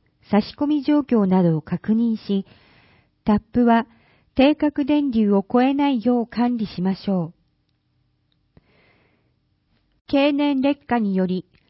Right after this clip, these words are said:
緩くなった受け口やぐらつく差し歯なども発火する可能性があるので、抜き差しをして確認しましょう。プラグ、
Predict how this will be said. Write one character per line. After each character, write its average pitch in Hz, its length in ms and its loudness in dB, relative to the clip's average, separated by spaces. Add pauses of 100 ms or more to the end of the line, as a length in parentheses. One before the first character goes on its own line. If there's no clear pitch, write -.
(560)
緩 311 240 2
く 247 120 -4
な 240 140 0
っ - 20 -8
た 196 300 -4 (120)
受 269 220 0
け - 20 -2
口 226 280 -4
や 165 180 -4 (880)
ぐ 214 120 4
ら 285 140 4
つ - 160 -20
く 285 180 0
差 240 160 0
し 269 140 -2
歯 277 140 0
な 277 140 0
ど 247 120 0
も 185 200 -2 (300)
発 196 220 -4
火 269 120 0
す 285 160 -4
る 277 120 -2
可 247 140 0
能 247 200 2
性 247 240 0
が 233 160 0
あ 233 60 2
る 220 80 -2
の 202 140 -2
で、 175 220 -2 (680)
抜 202 100 0
き - 140 -20
差 311 160 -4
し - 240 -4
を 202 120 0
し - 120 -12
て 202 240 -2 (160)
確 208 240 -4
認 269 220 2
し - 140 -8
ま 240 120 0
し - 140 -2
ょ 214 180 2
う。 - 60 -12 (1600)
プ 226 100 2
ラ 269 160 4
グ、 247 200 -2